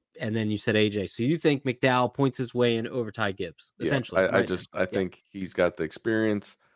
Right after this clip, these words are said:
Speaker 2: going into two road courses and a speedway race. That team
Speaker 1: Mm-hmm.
Speaker 2: just is, is fantastic at the, both those disciplines. So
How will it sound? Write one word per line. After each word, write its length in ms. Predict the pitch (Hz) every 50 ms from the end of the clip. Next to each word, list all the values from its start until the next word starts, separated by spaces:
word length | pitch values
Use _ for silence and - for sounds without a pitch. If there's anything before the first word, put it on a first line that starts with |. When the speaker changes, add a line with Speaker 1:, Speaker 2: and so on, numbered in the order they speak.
| _ _ _ _ _ _ -
Speaker 2:
going 260 | 101 101 104 101 101
into 640 | 98 98 92 - - 98 98 95 92 92 90 87 - _ _ _ _ _ _ -
two 140 | - 151 135
road 220 | 120 117 113 104
courses 580 | - 117 110 107 107 - 113 107 104 101 98 - - -
and 300 | 90 92 92 90 90 67
a 80 | 57
speedway 340 | - - - 101 101 101 101
race. 320 | 101 101 104 104 101 -
That 200 | - 92 92 92
team 240 | - - 98 95 92
Speaker 1:
Mm-hmm. 120 | 90 85 -
Speaker 2:
just 280 | - 87 85 - - _ -
is, 280 | - 85 82 82 - -
is 140 | - 82 -
fantastic 640 | - 87 85 80 - - 87 87 85 - - 82 -
at 200 | 85 80 76 - _ _ -
the, 80 | 85
both 260 | 90 - 90 87 85
those 180 | - 80 80 80
disciplines. 600 | - 85 80 - - - - 82 78 80 78 -
So 280 | - 85 82 80 73